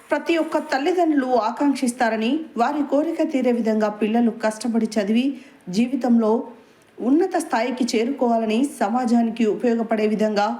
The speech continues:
వారు ఉత్తమ పౌరులుగా ఉండాలని ఆయన అన్నారు. ఈ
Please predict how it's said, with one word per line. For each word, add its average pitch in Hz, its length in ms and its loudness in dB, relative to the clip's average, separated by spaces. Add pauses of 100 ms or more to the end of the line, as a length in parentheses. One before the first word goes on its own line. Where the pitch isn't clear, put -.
(140)
వారు 214 240 0 (120)
ఉత్తమ 233 300 2 (140)
పౌరులుగా 233 500 0 (120)
ఉండాలని 214 400 0 (100)
ఆయన 202 240 0
అన్నారు. 190 320 0 (580)
ఈ 285 40 2